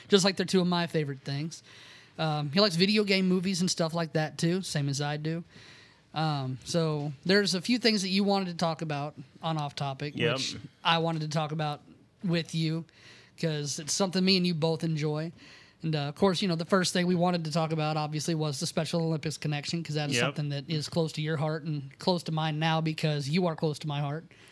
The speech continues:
Speaker 2: Yeah.
Speaker 1: Um, something else that you guys do is, uh, it's the, correct me if I'm wrong, it's the Big Brown Truck Pull, right?
Speaker 2: Yep.
Speaker 1: And when do you guys do that?
Speaker 2: Well, we're not sure because so far,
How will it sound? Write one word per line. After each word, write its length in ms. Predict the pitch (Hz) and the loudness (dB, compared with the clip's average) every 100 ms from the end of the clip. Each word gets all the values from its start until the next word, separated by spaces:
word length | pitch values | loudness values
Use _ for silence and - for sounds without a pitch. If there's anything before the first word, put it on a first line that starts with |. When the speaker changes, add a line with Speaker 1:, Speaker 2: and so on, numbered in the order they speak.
| - | -2
Speaker 2:
Yeah. 260 | 123 131 139 - - | 0 0 -2 -12 -2
Speaker 1:
Um, 400 | 170 160 139 135 | 0 0 -2 2
something 340 | 220 208 185 | 2 4 4
else 180 | 208 190 | 2 2
that 60 | |
you 100 | 175 | 0
guys 280 | 170 156 151 | 0 0 -2
do 240 | 143 160 170 | 0 0 0
is, 160 | 156 | 0
uh, 220 | 165 151 151 | 0 0 -4
it's 140 | - | -6
the, 300 | - 170 151 147 - _ - - - | -2 -2 -2 -6 -14 _ -20 -20 -6
correct 280 | 165 190 | -2 0
me 80 | 196 | 0
if 80 | 190 | 0
I'm 120 | 196 | 0
wrong, 180 | 165 160 | 0 0
it's 120 | 156 | -4
the 140 | - 147 | -4 -4
Big 300 | 143 196 175 | 0 0 2
Brown 340 | 185 180 160 - | 2 2 -2 0
Truck 260 | 180 - | 0 0
Pull, 220 | - 127 110 - | -6 -8 -10 -14
right? 260 | 147 151 160 - - | -4 -2 -4 -8 0
Speaker 2:
Yep. 280 | 127 165 - _ _ _ - - 135 - | 4 4 2 _ _ _ -20 -20 -18 -4
Speaker 1:
And 380 | 175 165 165 160 | 0 0 2 2
when 100 | 190 | 2
do 80 | |
you 80 | 190 | 2
guys 240 | 180 170 151 | 0 0 -2
do 140 | 156 | -4
that? 240 | 135 110 - - - - - - | -4 -8 -16 -20 -20 -20 -20 -2
Speaker 2:
Well, 220 | 156 147 | 2 2
we're 160 | 143 175 | 2 2
not 180 | 180 - | 2 0
sure 360 | - 165 170 | 0 2 2
because 380 | 165 143 147 143 | 0 2 2 2
so 180 | 160 156 | 0 0
far, 500 | 165 160 156 160 | 0 2 2 2